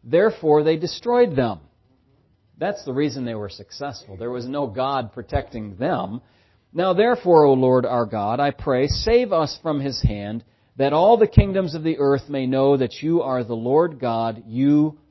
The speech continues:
alone." By the way, how do the nations of the world get around this? They just say it's all myth. They just, you know, pass it off as nothing. It's of no import to them. So they thus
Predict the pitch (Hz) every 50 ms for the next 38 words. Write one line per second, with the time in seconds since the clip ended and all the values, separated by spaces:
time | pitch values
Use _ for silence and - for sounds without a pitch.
0 | _ - 127 123 120 120 127 131 131 127 120 113 104 95 87 82 - _ _ _
1 | _ _ _ _ _ _ _ _ _ _ _ _ _ _ _ _ _ _ _ _
2 | _ _ _ _ _ _ _ _ _ _ _ - 151 170 175 175 165 143 139 170
3 | 196 208 196 170 160 139 139 147 160 156 - 165 151 127 143 131 123 120 120 127
4 | 135 131 113 107 104 139 135 - 120 110 107 107 107 107 117 123 131 143 135 -
5 | _ _ _ _ _ _ _ _ _ _ - 110 131 - 147 147 - - - -
6 | - _ _ _ _ _ _ _ - 147 151 151 175 - - 185 185 180 180 202
7 | 185 185 180 196 233 233 147 - _ _ _ _ _ _ _ _ _ _ _ _
8 | _ _ 131 139 180 180 - - _ _ _ _ _ _ _ _ _ - 160 156
9 | 147 147 151 143 - - _ - 165 165 175 170 - 180 170 165 165 170 160 160
10 | 151 127 135 160 165 151 - 131 107 90 82 _ _ _ _ _ _ _ _ _
11 | _ _ _ _ _ - 110 - - - 120 107 117 135 151 156 - 147 139 -
12 | - 127 113 104 - - - 110 95 104 98 92 85 78 73 _ _ _ _ _
13 | _ _ _ _ _ _ - - 123 120 117 107 131 127 127 123 120 117 113 123
14 | 139 151 151 139 - - - -